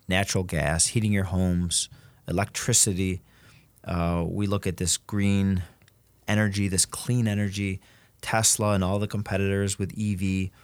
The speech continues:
There's a lot to, to be excited about, I think, in that space. And I'm not talking about excited earning twenty or thirty percent a year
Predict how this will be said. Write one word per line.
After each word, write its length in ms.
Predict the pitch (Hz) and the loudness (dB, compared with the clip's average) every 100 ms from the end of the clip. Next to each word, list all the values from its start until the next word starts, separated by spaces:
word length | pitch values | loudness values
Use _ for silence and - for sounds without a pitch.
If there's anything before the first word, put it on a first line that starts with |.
| - - _ _ _ | -20 -20 _ _ _
There's 180 | - 113 | 0 2
a 80 | 104 | 2
lot 360 | 98 113 160 - | 2 0 0 0
to, 540 | - 113 104 101 95 - _ - | 2 2 2 0 -2 -10 _ -4
to 100 | 110 | 0
be 100 | 107 | 2
excited 460 | 101 - 98 95 80 | 2 4 4 4 2
about, 240 | 73 71 | 2 0
I 60 | 71 | 0
think, 220 | 85 76 | -2 -4
in 80 | 69 | -4
that 160 | - | -2
space. 500 | - - 67 - - - - - - - _ 92 | -2 -2 -2 -2 -4 -4 -20 -20 -20 -20 _ 2
And 400 | 95 95 92 - | 4 4 2 0
I'm 120 | 107 | 0
not 140 | 127 127 | 0 2
talking 300 | 143 131 120 | 2 2 2
about 160 | 104 | 4
excited 540 | 90 - 104 98 90 82 - _ _ - | 2 4 4 2 0 -4 -10 _ _ -2
earning 360 | 104 98 90 90 | 2 4 2 0
twenty 320 | - 107 95 | 0 2 2
or 60 | 87 | 2
thirty 260 | 98 82 | 0 -2
percent 360 | 80 - 95 80 | -2 0 2 0
a 40 | |
year 400 | 69 90 65 - | 0 0 0 -4